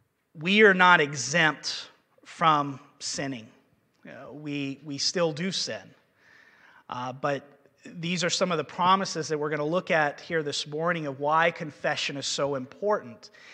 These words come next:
It will not be until Jesus Christ returns and we're given a glorified body that we will be saved completely, totally from the very presence of sin.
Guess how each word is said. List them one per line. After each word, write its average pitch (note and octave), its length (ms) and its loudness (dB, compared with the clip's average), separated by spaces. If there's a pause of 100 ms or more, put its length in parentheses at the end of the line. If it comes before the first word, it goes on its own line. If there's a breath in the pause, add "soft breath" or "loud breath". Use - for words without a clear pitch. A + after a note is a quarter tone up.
(160 loud breath)
It D3+ 140 -2
will G3 220 2
not G3+ 260 6
be G3 180 2
until E3 320 -2
Jesus F3 460 -4
Christ E3+ 400 2
returns C#3+ 720 -8 (320 loud breath)
and C#3 100 -6
we're D3+ 120 0
given E3 260 0
a C#3 140 -2
glorified F3 1000 4
body C#3 480 2
that C3+ 220 -8
we F3 180 -2
will F#3 160 0
be D#3+ 280 -6
saved C#3 920 0
completely, D#3 1040 -6 (140)
totally F3+ 760 2 (360 loud breath)
from D#3 160 -8
the D3+ 80 -2
very D#3 400 2 (180)
presence G#3 760 -2
of D3 200 -8
sin. - 480 -8